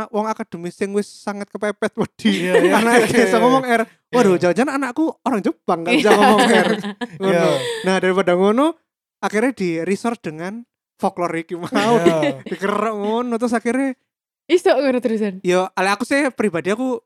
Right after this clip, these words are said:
Speaker 1: isone karena yo di sekolah latihan terus.
Speaker 2: Hmm.
Speaker 1: R, R, R,
Speaker 2: Iya.
Speaker 1: ngono akhirnya iso.
Speaker 3: Iya.
Speaker 1: Tapi bukan, sebetulnya bukan karena
Speaker 3: Cincin.
Speaker 1: cincin ini, tapi ya mungkin karena pas itu orang tua aku yo, "Alah, gak ono salah yang jajal wah, kepepet
Speaker 2: Hmm.
Speaker 1: ngono lho."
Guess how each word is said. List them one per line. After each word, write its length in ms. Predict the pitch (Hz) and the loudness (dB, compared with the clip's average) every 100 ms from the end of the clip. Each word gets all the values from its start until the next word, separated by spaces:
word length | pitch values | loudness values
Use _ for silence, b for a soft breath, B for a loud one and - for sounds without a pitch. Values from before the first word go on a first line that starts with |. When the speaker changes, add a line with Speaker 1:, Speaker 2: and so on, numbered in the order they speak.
| - | -12
Speaker 1:
isone 380 | 196 214 208 | -6 -4 -4
karena 320 | 233 220 220 233 | -4 -6 -4 -6
yo 220 | 196 165 | -4 -6
di 160 | - 160 | -6 -10
sekolah 320 | 160 175 175 | -4 -4 -4
latihan 240 | 175 180 | -6 -6
terus. 480 | 170 170 170 151 151 | -8 -6 -6 -6 -8
Speaker 2:
Hmm. 320 | - 151 151 139 | -12 -12 -10 -6
Speaker 1:
R, 220 | 254 277 | -6 -4
R, 300 | 214 240 247 214 | -6 -6 -6 -6
R, 220 | 240 233 | -6 -6
Speaker 2:
Iya. 80 | 202 165 | -8 -10
Speaker 1:
ngono 120 | 131 170 | -12 -10
akhirnya 300 | 165 185 214 | -8 -6 -6
iso. 480 | 180 180 165 147 143 | -6 -6 -6 -6 -10
Speaker 3:
Iya. 520 | 269 285 277 240 220 | -10 -8 -6 -4 -4
Speaker 1:
Tapi 180 | 208 262 | -2 -2
bukan, 300 | 180 190 196 208 214 | -4 -6 -6 -8 -18
sebetulnya 400 | - 170 214 285 | -14 -8 -4 -4
bukan 160 | 170 170 | -4 -8
karena 300 | 208 208 226 220 _ _ _ | -10 -8 -8 -10 _ _ _
Speaker 3:
Cincin. 320 | - 277 381 | -6 2 4
Speaker 1:
cincin 380 | 247 220 254 285 | 4 4 4 4
ini, 80 | 254 | 2
tapi 240 | 240 277 | 0 2
ya 80 | 240 | 4
mungkin 320 | 220 269 285 | 2 -2 -6
karena 320 | - 240 254 | -6 -8 -6
pas 160 | 247 254 | -6 -4
itu 400 | 262 - 294 254 | -6 -4 -4 -2
orang 180 | 220 233 | -4 -6
tua 140 | 240 | -6
aku 100 | 262 | -4
yo, 200 | 262 180 156 _ _ | -2 -2 -4 _ _
"Alah, 180 | - 185 | -8 -6
gak 100 | - | -6
ono 140 | 156 160 | -10 -8
salah 240 | 160 175 | -6 -4
yang 160 | 175 143 | -4 -6
jajal 320 | 135 151 143 | -8 -8 -6
wah, 240 | 185 247 | -6 -6
kepepet 540 | - - 175 165 143 185 | -10 -8 -4 -4 -2 2
Speaker 2:
Hmm. 80 | 294 | 4
Speaker 1:
ngono 160 | 185 | 4
lho." 80 | 269 | 4